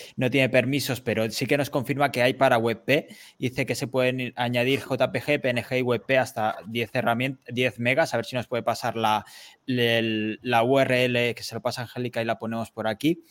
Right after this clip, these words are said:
Y Javier Cabot también nos decía que al menos por api no se pueden subir web P a G B P. Eso también, eh, no sé si el de, eh, en el usuario, el usuario sí que puede hacerlo,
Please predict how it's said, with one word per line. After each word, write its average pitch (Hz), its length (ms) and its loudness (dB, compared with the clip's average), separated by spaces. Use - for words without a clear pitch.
Y 131 140 0
Javier 131 340 0
Cabot 147 260 4
también 135 280 -2
nos 127 120 -2
decía 127 300 -2
que 127 80 -2
al 120 80 0
menos 127 240 -2
por 131 220 2
api 139 260 4
no 131 140 -4
se 127 100 -8
pueden 123 260 -4
subir 120 300 -4
web 120 300 -2
P 139 320 0
a 107 100 -2
G 107 220 -10
B 98 180 -6
P. 95 200 -10
Eso 110 220 -10
también, 101 320 -2
eh, 95 180 -12
no 120 140 -4
sé 131 140 -6
si 131 400 0
el 110 600 0
de, 113 200 -4
eh, 104 140 -8
en 117 140 2
el 113 100 4
usuario, 120 400 2
el 143 80 2
usuario 117 320 -2
sí - 140 -8
que 113 100 -4
puede 107 220 -2
hacerlo, 95 500 -10